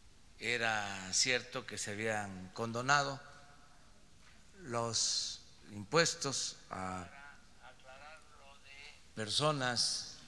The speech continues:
físicas, morales, como se dice, este,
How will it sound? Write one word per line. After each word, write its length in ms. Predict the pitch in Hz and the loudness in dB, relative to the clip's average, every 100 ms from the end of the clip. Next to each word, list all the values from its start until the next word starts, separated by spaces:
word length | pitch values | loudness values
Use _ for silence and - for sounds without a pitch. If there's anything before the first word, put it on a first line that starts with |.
| - - - - - - - - - - - - - | -18 -18 -18 -18 -18 -20 -18 -18 -18 -20 -20 -18 -4
físicas, 1040 | 143 151 - 123 - 117 113 - - - - - | 2 6 6 4 2 2 4 2 0 -4 -12 -8
morales, 920 | 90 101 147 143 123 110 - - - - - - - - - - - | 0 10 10 10 2 -2 -2 -4 -8 -14 -18 -20 -20 -20 -20 -18 -10
como 200 | 92 95 | -8 -4
se 160 | - 98 | -2 -2
dice, 480 | 113 113 110 92 - - - - - - - - - - - | 0 0 0 -4 -8 -14 -18 -18 -18 -18 -18 -18 -20 -20 -12
este, 840 | 104 95 - - 104 98 95 90 | -4 0 0 2 0 2 0 -2